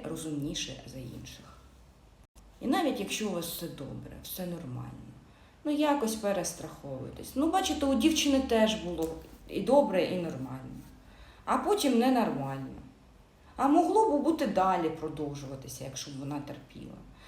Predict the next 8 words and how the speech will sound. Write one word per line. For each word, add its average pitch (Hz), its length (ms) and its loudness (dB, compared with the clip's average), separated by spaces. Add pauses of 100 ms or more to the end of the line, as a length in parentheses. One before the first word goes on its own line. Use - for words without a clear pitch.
(200)
Прислухайтесь 160 680 0
до 151 100 -4
людей, - 360 -10 (420)
вам 370 200 4
вирішувати, 156 580 0
як 131 200 -6
вам 135 160 -6
жити. - 400 -12